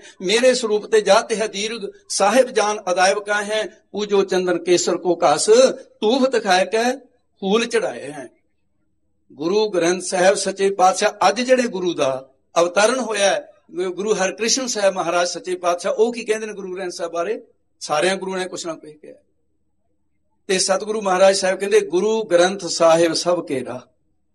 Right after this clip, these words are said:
ਜਦੋਂ ਦਿੱਲੀ ਸਰੀਰ ਛੱਡਣ ਲੱਗੇ, ਉਸ ਵੇਲੇ ਕਿਹਾ ਸੀ ਬਚਨ, "ਸ੍ਰੀ ਗੁਰੂ ਗ੍ਰੰਥ ਸਾਹਿਬ ਸਭ ਕੇਰਾ, ਜੋ ਹਮਰੋ ਚਹਿ ਦਰਸ਼ਨ ਹੇਰਾ,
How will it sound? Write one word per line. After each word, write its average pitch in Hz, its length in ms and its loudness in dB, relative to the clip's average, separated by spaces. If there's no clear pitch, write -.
ਜਦੋਂ 175 300 0
ਦਿੱਲੀ 180 320 -2
ਸਰੀਰ 190 280 -2
ਛੱਡਣ 196 280 -2
ਲੱਗੇ, 208 180 2
ਉਸ 254 300 6
ਵੇਲੇ 226 200 2
ਕਿਹਾ 208 240 -2
ਸੀ 208 120 -8
ਬਚਨ, 202 400 -6
"ਸ੍ਰੀ 202 300 0
ਗੁਰੂ 226 240 -2
ਗ੍ਰੰਥ 214 320 0
ਸਾਹਿਬ 208 400 0
ਸਭ 233 280 -2
ਕੇਰਾ, 214 640 2
ਜੋ 196 200 6
ਹਮਰੋ 196 380 0
ਚਹਿ 175 240 0
ਦਰਸ਼ਨ 165 400 -4
ਹੇਰਾ, 185 500 2